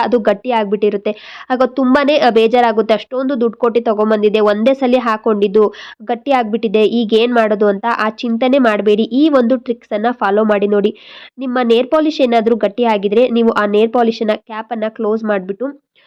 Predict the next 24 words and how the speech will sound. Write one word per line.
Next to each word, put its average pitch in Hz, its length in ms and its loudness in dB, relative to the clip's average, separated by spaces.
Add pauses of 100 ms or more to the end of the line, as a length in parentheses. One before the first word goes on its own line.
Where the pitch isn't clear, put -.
(360)
ಆ, 226 120 -8
ಗ್ಯಾಸ್ 220 300 -4
ಸ್ಟವ್ 285 220 -4
ಅನ್ನ 233 160 0 (160)
ಆನ್ 220 260 0
ಮಾಡ್ಬಿಟ್ಟು 208 580 0 (600)
ಮೀಡಿಯಂ 294 420 2
ಲೋ 226 180 4
ಫ್ಲೇಮ್ 226 360 0
ಅಲ್ಲಿ 202 200 2
ಆ 226 180 -2
ನೇಲ್ 220 340 2
ಪಾಲಿಶ್ 226 340 0
ಅನ್ನ 202 160 0 (640)
ಪೂರ್ತಿಯಾಗಿ 277 800 -2
ನೀವು 214 280 0
ಆ 220 200 -4
ಫ್ಲೇಮ್ 240 460 2
ಮೇಲೆ 226 260 4
ಹಿಡಿಬೇಕು. 220 540 2
ಒಂದು 240 360 2
ತರ್ಟಿ 240 480 -6
ಸೆಕೆಂಡ್‌ಗಳ 226 640 -2
ಕಾಲ, 214 280 0